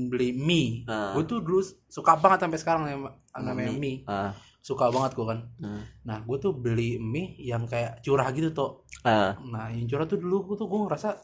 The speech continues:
Speaker 1: mie curah tuh enak.
Speaker 2: Ah.
Speaker 1: Enak banget. Makanya gua seneng banget tuh.
Speaker 2: Yang
Speaker 1: Nah.
Speaker 2: kuning-kuning itu bukan sih?
Speaker 1: Enggak, bukan.
Speaker 2: Oh,
Speaker 1: Kayak,
Speaker 2: bukan.
Speaker 1: kayak Indomie tapi curah tuh.
Speaker 2: Oh.
Speaker 1: Tapi gua nggak tahu tuh merek apa tuh, lupa gua. Dulu murah banget. Nah, itu belinya di kelurahan kan.
Speaker 2: Heeh.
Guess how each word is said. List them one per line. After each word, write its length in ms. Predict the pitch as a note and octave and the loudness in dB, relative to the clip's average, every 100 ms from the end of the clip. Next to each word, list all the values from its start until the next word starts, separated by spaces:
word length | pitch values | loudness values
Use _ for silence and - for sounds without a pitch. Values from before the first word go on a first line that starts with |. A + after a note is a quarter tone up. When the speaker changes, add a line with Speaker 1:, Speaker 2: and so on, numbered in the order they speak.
| _ _ | _ _
Speaker 1:
mie 120 | C#3 | -6
curah 260 | C3+ C#3 C3+ | 0 0 2
tuh 120 | C3+ | 0
enak. 300 | G3+ G#3 G3 - _ | -2 -2 -2 -6 _
Speaker 2:
Ah. 420 | - G#2+ G2 G2 - | 0 2 2 0 -6
Speaker 1:
Enak 260 | G3 B3 F#3+ | 2 2 4
banget. 240 | C3+ B2+ A#2 | 0 -4 -8
Makanya 200 | A#2+ F#3 | -8 -4
gua 120 | F#3+ | -2
seneng 200 | F#3 D3+ | -2 0
banget 180 | E3 F3+ | 0 -2
tuh. 120 | F3+ D3+ - _ _ _ - | -4 -12 -16 _ _ _ 2
Speaker 2:
Yang 160 | B2 | 4
Speaker 1:
Nah. 80 | A#2 | 6
Speaker 2:
kuning-kuning 460 | C#3 C#3+ C#3 C#3+ C3+ | 6 6 6 4 4
itu 120 | C#3+ | 4
bukan 200 | C#3+ C3 | 4 4
sih? 120 | C#3 D3+ | 2 -4
Speaker 1:
Enggak, 320 | D3 F3+ D#3+ | -6 -8 -8
bukan. 320 | C#3 - E3 C#3 C3+ | -12 -10 -10 -10 -10
Speaker 2:
Oh, 100 | - | 0
Speaker 1:
Kayak, 80 | A#2 | 2
Speaker 2:
bukan. 180 | G#2 G#2 G2 | 4 0 -2
Speaker 1:
kayak 160 | D#3+ D#3 | -4 -2
Indomie 320 | D3+ C3+ F#3 | 0 0 0
tapi 240 | G3 G#3+ | -4 -6
curah 300 | G3+ G3+ A3+ F#3 | -6 -2 -2 0
tuh. 180 | F#3+ | -2
Speaker 2:
Oh. 480 | - G#2+ G#2 G2+ G2 | 2 6 6 6 4
Speaker 1:
Tapi 120 | G2 G2+ | 2 0
gua 120 | G3 | -2
nggak 120 | F3+ | -4
tahu 100 | E3 E3 | -4 -6
tuh 100 | D#3+ | -6
merek 200 | D3+ D#3 | -6 -6
apa 160 | D3 | -8
tuh, 120 | - C#3 | -8 -6
lupa 260 | C3+ C3 | -4 -6
gua. 220 | C3 B2 A#2+ - _ _ _ _ | -6 -8 -10 -18 _ _ _ _
Dulu 180 | - D#3 | -12 -8
murah 260 | D#3+ E3 G3+ | -6 2 2
banget. 240 | E3+ C#3+ C#3 | 4 0 -4
Nah, 140 | A2+ - - | -8 -10 -10
itu 200 | B2+ B2+ | -4 -2
belinya 260 | F3 D3 F#3+ | 0 2 0
di 80 | |
kelurahan 420 | G3 D3+ C#3+ F#3+ D#3+ | 2 4 4 4 2
kan. 360 | C3 C3 - | 0 0 -4
Speaker 2:
Heeh. 300 | - A2+ G#2 | -2 2 2